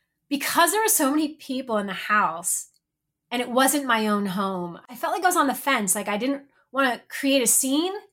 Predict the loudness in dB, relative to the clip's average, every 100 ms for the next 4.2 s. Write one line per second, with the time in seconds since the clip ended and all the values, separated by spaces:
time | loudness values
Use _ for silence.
0 | _ -6 2 2 2 -4 0 2 2 0
1 | -2 -2 -2 -4 -6 -12 _ 0 0 2
2 | 4 4 4 4 4 2 0 -4 -4 -4
3 | -2 2 2 2 -2 -2 0 2 2 2
4 | 0 0